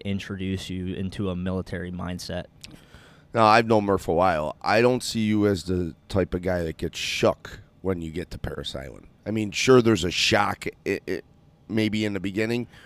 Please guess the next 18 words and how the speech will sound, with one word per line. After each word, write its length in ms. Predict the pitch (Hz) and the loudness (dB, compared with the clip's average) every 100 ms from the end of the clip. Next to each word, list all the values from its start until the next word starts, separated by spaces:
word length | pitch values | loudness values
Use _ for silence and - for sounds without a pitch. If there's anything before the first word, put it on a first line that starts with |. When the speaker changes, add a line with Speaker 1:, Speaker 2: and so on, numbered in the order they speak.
| - - | -20 -4
Speaker 2:
but 140 | 101 | -2
it 100 | 87 | -2
seems 280 | - 110 98 | -2 -2 2
like 240 | 101 - | 0 0
you're 180 | 101 117 | 2 2
f-, 340 | - - - _ - | 0 -16 -20 _ -4
you're 200 | 120 113 | 2 2
a 60 | |
focused 500 | - 107 101 90 - | 2 0 0 -4 -4
guy, 460 | 104 98 110 92 85 | 0 4 4 2 -2
that 260 | 85 90 82 _ - _ - | -2 -4 -4 _ -20 _ 2
you 160 | 117 | 4
were 260 | 131 113 92 - _ _ | 6 6 2 -8 _ _
probably 500 | - 120 139 135 107 | -2 4 4 4 2
prepared 540 | 101 - 90 107 85 78 - _ | 0 -2 0 2 0 -2 -14 _
for 160 | - 87 | -8 -6
boot 220 | 82 80 | -6 -6
camp. 280 | - 60 | -12 -12